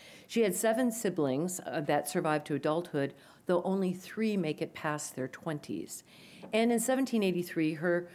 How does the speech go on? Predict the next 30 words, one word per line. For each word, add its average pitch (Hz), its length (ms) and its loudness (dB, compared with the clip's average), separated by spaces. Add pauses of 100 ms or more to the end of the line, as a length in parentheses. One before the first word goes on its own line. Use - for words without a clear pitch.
(280)
father's 190 400 2
Quaker 220 400 -2
sh-, - 140 -8 (100)
conscience 147 600 -2
led 180 200 0
him 156 320 -2 (320)
to 175 120 2
a 165 40 4
decision 156 560 -2
to - 160 -6
free 139 440 0 (240)
his 135 160 -2
slaves. 117 420 0
Now, 160 240 2
manumission 190 800 0 (320)
had 165 100 0
become 156 480 0
legal 160 480 2
in 156 160 -4
Virginia 143 540 -2 (300)
in 165 100 0
seventeen 151 440 -2
eighty-two, 139 600 0
and 165 240 0 (340)
a 185 60 2
majority 196 720 0
of 160 320 0
the 151 80 0
Virginia 156 340 -2
Quakers 151 640 -2